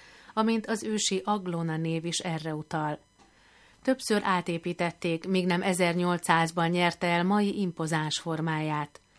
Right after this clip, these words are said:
Második János Pál pápa még a kommunizmus idején,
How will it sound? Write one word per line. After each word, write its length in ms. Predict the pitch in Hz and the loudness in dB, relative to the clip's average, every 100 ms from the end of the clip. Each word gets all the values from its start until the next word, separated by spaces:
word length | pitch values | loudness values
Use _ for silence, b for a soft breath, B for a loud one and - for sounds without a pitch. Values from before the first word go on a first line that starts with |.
| b b b b b | b b b b b
Második 480 | - 254 - 208 208 | 0 0 2 0 0
János 340 | 190 180 170 | 0 0 0
Pál 180 | - 170 | 2 2
pápa 320 | - 170 170 | 4 2 4
még 200 | 175 170 | 0 2
a 80 | 170 | 0
kommunizmus 640 | - 202 185 175 160 160 - | 0 0 0 0 0 -2 0
idején, 460 | 180 175 170 165 | 2 2 2 0